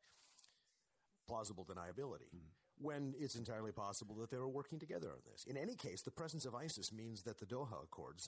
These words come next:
Speaker 1: are null and void. They were supposed to keep out groups like isis. They haven't. So exactly what are we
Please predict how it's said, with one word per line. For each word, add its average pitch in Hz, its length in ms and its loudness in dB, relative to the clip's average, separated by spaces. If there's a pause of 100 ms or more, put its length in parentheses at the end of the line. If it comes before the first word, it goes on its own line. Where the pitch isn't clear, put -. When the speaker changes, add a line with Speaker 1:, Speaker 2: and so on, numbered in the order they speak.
Speaker 1:
are 95 320 2
null 113 200 0
and 107 100 0
void. 127 320 0 (1080)
They 139 140 2
were 156 100 6
supposed 139 260 2
to 127 60 -2
keep - 360 -2
out 92 320 -2 (560)
groups 87 260 -6
like 104 160 0
isis. - 440 -2 (880)
They 156 80 2
haven't. 185 340 0 (760)
So 143 200 2
exactly 131 380 2
what 131 320 4
are 123 200 4
we 117 880 0